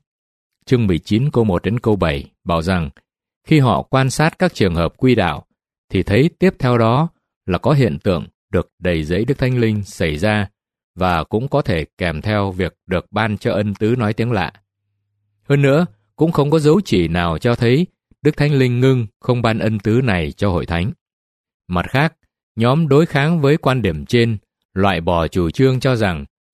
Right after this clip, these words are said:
Đức Thánh Linh vẫn còn ban các ân tứ siêu nhiên.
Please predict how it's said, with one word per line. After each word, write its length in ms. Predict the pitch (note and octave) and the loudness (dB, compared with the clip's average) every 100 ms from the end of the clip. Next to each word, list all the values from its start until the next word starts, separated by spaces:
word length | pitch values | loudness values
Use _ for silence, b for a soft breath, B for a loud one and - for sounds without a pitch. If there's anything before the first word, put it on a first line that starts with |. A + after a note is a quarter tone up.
| - | -4
Đức 160 | D3 D3+ | -2 0
Thánh 160 | D3+ | 0
Linh 300 | C3 B2+ A#2+ | 2 2 0
vẫn 240 | A2 C#3+ F#3+ | 0 0 0
còn 340 | G#2 D#2+ D2+ | -2 -2 -2
ban 220 | G#2 G#2 | -2 -2
các 160 | C3+ C#3 | -4 -2
ân 220 | A2 G#2 | -2 -2
tứ 220 | - G#2+ | 0 0
siêu 240 | B2+ A2+ G2 | 2 0 2
nhiên. 240 | G2 F2+ | 2 0